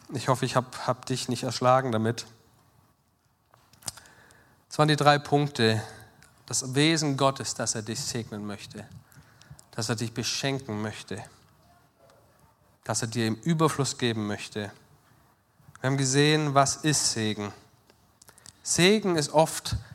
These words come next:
etwas, was nicht mit äußerlichen Dingen zu tun hat, sicherlich auch, aber auch vor allem,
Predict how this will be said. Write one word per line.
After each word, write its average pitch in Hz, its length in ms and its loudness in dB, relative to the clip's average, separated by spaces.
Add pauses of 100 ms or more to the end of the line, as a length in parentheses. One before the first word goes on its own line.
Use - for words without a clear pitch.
etwas, 139 480 0
was - 280 2
nicht 147 460 0 (960)
mit 139 300 -2
äußerlichen 185 640 4
Dingen 165 280 4
zu - 180 0
tun 156 320 -2
hat, 147 360 2 (160)
sicherlich 185 580 4
auch, 123 380 4 (920)
aber 147 300 8
auch 151 360 4 (1300)
vor - 260 4
allem, 143 400 4